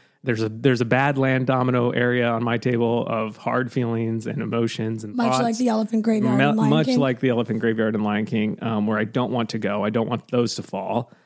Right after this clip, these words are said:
Speaker 1: Um,
Speaker 2: Mm.
Speaker 1: but I'm learning to shine some light on those. And so that has been helpful for Brooke. And so
Speaker 2: Yeah.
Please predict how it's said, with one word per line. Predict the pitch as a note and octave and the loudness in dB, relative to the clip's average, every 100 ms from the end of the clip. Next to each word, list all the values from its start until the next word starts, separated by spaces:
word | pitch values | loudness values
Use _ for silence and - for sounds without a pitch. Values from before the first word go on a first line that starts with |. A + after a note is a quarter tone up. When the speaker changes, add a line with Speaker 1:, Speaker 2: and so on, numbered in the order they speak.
| _ _ | _ _
Speaker 1:
Um, | A#2 A2 A2 G2 G#2 _ _ _ _ | -2 0 0 0 -4 _ _ _ _
Speaker 2:
Mm. | C#3+ | -4
Speaker 1:
but | A#2 G#2+ | 0 2
I'm | A2+ A2+ | 2 2
learning | A2 A2 A2 | 2 2 0
to | A2+ G#2+ - _ | 0 -2 -4 _
shine | - A2 G#2 | -8 -4 -2
some | B2+ | 0
light | A2+ G#2 | 0 0
on | G2+ G#2 | 0 0
those. | G#2+ C#3 C3+ | 0 0 -2
And | A#2 | 0
so | A#2+ A2+ - | 0 0 0
that | C#3 C3+ | 0 2
has | C3 | 0
been | A#2 A2+ | 0 -2
helpful | G#2+ A#2 G#2+ | -4 -6 -4
for | B2 | -2
Brooke. | D3+ D#3+ - | 0 0 -2
And | B2 | 0
so | C3 | 2
Speaker 2:
Yeah. | A#2+ | 2